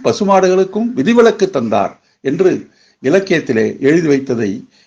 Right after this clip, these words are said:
இன்றைக்கும் நம்பிக்கொண்டிருக்கிறவர்கள் இருக்கிறார்கள். வரலாற்றிலும்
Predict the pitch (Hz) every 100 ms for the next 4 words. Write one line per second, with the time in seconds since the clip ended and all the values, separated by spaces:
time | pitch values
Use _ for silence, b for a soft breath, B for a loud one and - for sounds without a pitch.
0 | _ 139 170 180 190 196 - 117 135 160
1 | 147 135 123 - 107 104 120 - 117 104
2 | 104 92 90 - _ _ _ _ _ _
3 | _ 135 208 254 262 254 262 285